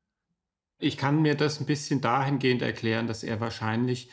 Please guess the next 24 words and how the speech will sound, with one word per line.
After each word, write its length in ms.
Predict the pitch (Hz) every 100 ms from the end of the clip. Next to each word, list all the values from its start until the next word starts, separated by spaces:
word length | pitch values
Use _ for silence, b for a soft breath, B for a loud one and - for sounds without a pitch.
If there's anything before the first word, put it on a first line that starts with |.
| B B B
in 180 | 131 120
dieser 420 | 127 120 120 113
Zeit, 440 | - 107 120 143
wo 120 | 131 120
er 160 | 113
das 220 | 110 110
große 340 | - 120 139 143
Leben 360 | 120 131 147
gelebt 460 | 123 107 110 107 -
hat, 320 | 95 - - B B B B B -
ähm, 340 | 117 110 113 123
jemanden 460 | 113 117 110 113
wie 60 | 107
die 100 | 110
Lara 440 | 101 98 95 117
wahrscheinlich 480 | 110 107 110 110 110
da 180 | 113 107
in 100 | 101
gewisser 300 | 104 107 123
Hinsicht 380 | 107 107 107 -
fasziniert 640 | 110 107 107 101 110 117
hat 140 | 107 107
und 120 | 95
mitge-, 360 | 104 - 113